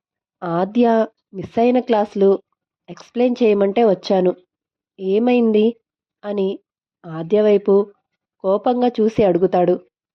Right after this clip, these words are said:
"నేను అడిగితే దానివైపు చూసి సమాధానం చెప్తావేంటి?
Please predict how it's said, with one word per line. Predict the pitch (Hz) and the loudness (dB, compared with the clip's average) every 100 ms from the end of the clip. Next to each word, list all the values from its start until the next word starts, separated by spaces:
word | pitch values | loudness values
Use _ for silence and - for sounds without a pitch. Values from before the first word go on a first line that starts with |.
| _ _ _ _ _ _ _ _ _ _ _ _ _ _ _ - | _ _ _ _ _ _ _ _ _ _ _ _ _ _ _ -10
"నేను | 196 196 247 | -2 0 2
అడిగితే | 240 220 226 202 196 - _ _ _ _ _ | 2 2 2 2 2 0 _ _ _ _ _
దానివైపు | 175 160 185 214 226 226 | -6 -4 -2 2 2 0
చూసి | 220 208 202 202 196 _ _ - | -8 -8 -4 -4 -4 _ _ -12
సమాధానం | 190 190 196 202 208 | -6 -2 0 0 0
చెప్తావేంటి? | 208 190 - 190 190 180 | -2 -6 -4 -2 -2 -2